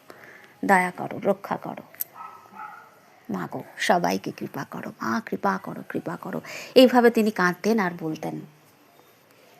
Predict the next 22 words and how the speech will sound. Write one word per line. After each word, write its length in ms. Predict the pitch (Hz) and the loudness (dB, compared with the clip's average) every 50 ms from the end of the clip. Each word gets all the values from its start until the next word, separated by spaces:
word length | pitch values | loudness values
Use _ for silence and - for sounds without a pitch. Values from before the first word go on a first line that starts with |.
| _ _ - - - - - - - | _ _ -20 -20 -20 -20 -20 -14 -8
তো 80 | - 190 | -4 -2
মায়ের 240 | 185 180 170 170 170 - | -2 0 -2 -2 -4 -4
কাছে 260 | - 165 - - 226 | -4 -2 -2 -2 -4
প্রার্থনা 540 | - - 165 156 156 - - - 185 185 180 | -2 -2 -4 -4 -4 -6 -6 -2 0 0 0
করতে 280 | - 185 180 - - | 2 0 0 0 2
হবে। 280 | 196 196 196 220 240 247 - - - - - - | 2 4 6 6 6 6 4 0 -12 -14 0 4
চোখের 340 | 226 226 220 - 262 247 | 4 4 6 6 6 6
জলে 240 | 208 226 208 202 196 | 8 8 8 8 6
পুজোর 360 | 196 - 180 175 180 180 180 | 4 2 0 2 2 2 2
মতন 280 | 180 180 175 - 196 202 | 0 -2 -2 -2 -4 -4
শ্রেষ্ঠ 360 | - - 170 170 - - 185 | -2 -2 -4 -4 -4 -6 -8
পুজো 340 | 170 - 175 170 - 190 208 | -6 -6 -6 -4 -2 -2 0
আর 120 | 196 165 165 - | 0 -2 -2 -6
কিছু 280 | 165 165 - - 185 170 | -6 -6 -6 -6 -6 -6
নেই। 240 | - 165 160 151 - - - _ _ _ _ _ - - - - _ - - - - | -8 -8 -8 -8 -10 -14 -18 _ _ _ _ _ -20 -20 -20 -20 _ -20 -20 -12 -8
আমরা 240 | 180 170 170 180 175 175 | -6 -2 0 0 0 2
পদ্ম 360 | 180 180 170 170 - - 196 | 4 2 2 2 2 4 6
অর্পণ 380 | 185 180 185 190 - 196 196 196 | 6 6 4 4 2 0 0 2
করি, 260 | - 196 190 254 254 | 0 0 2 2 0
কিন্তু 420 | - 190 185 175 - 233 285 330 - - - - - - - - - - - 196 | 0 -2 0 2 2 2 2 2 -2 -6 -16 -20 -20 -20 -20 -20 -20 -10 -6 0
হৃদি 360 | 170 190 208 196 220 254 254 - | 4 4 6 6 6 4 4 4
পদ্মাসন, 760 | 208 180 165 160 - - 175 175 175 165 - - 170 156 | 2 2 2 0 -4 -2 0 0 0 0 -2 -4 -4 -6